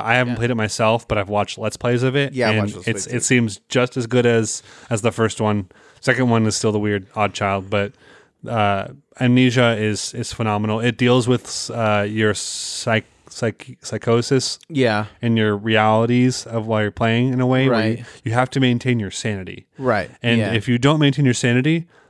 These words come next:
Speaker 1: your character goes insane and things will happen that really aren't happening.
Speaker 2: Right.
Speaker 1: But they are making this game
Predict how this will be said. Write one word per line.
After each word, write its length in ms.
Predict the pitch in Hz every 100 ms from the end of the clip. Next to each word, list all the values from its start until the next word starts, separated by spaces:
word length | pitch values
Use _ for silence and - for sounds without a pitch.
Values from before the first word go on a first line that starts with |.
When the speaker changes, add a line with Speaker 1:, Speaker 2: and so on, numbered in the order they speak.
| _
Speaker 1:
your 180 | 120 117
character 480 | 113 123 123 131 127
goes 340 | 110 113 113
insane 720 | 110 104 - 107 104 110 120
and 480 | 120 107 101 98 - - _ _ _ _
things 360 | - 123 123 113
will 140 | 98
happen 680 | - 135 135 123 101 98 95 _ _ _ _ _ _ _
that 240 | - 113 110 -
really 300 | 123 135 135
aren't 180 | 120 107
happening. 540 | 117 120 156 160 180 165
Speaker 2:
Right. 420 | 123 104 98 - -
Speaker 1:
But 160 | 117
they 160 | - 120
are 80 | 110
making 460 | 110 117 - 120
this 120 | 113
game 580 | - 117 107 107 101 92